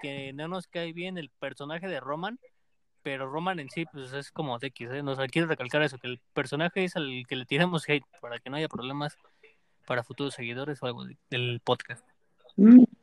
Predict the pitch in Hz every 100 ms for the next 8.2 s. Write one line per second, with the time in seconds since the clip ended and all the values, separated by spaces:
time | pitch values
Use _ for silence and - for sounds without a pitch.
0 | - - - _ _ _ _ - 233 247
1 | - 185 170 147 151 151 147 143 139 107
2 | 92 - - - - _ _ 123 120 123
3 | 131 135 110 113 120 117 - 113 139 107
4 | 143 107 101 - - - 131 120 110 117
5 | 113 113 101 104 98 101 101 120 120 90
6 | 87 104 98 101 98 95 95 92 107 -
7 | - - 92 90 160 - 104 - 120 123
8 | 123